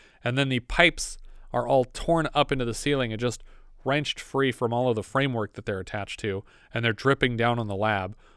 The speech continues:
when an explosion throws Emily back against the wall and shatters the window into the observation room.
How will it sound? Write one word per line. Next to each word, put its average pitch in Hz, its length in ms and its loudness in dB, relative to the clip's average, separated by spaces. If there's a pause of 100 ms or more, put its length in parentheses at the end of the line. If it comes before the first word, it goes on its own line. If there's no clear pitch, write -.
(100)
when 113 380 0
an 127 120 -4
explosion 135 680 2
throws 139 380 2
Emily 135 320 0
back 123 320 2
against 117 240 -6
the 110 80 -2
wall 107 460 2 (240)
and 113 120 -6
shatters 123 440 2
the 110 100 0
window 113 340 0
into 104 140 -6
the 101 160 -2
observation 104 640 -4
room. 92 240 -16